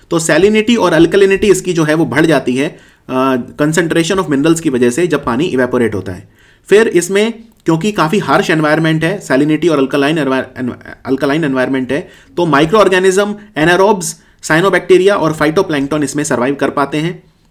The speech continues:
और, अ, लेक के बाहर काफ़ी सारी डाइवर्सिटी भी प्लांट और एनिमल्स की देखने को मिलती है। और, अ, जैसा मैंने बताया था आपको कि आईआईटी बॉम्बे ने स्टडी की थी, जिसमें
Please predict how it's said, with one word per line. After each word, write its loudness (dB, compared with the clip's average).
और, 0
अ, -2
लेक 2
के 2
बाहर -2
काफ़ी -2
सारी -2
डाइवर्सिटी 0
भी 2
प्लांट -2
और -2
एनिमल्स -2
की -4
देखने -2
को -6
मिलती -4
है। -14
और, 0
अ, 0
जैसा 0
मैंने 2
बताया 0
था 0
आपको -2
कि 0
आईआईटी 0
बॉम्बे 0
ने -2
स्टडी 0
की -2
थी, -4
जिसमें -4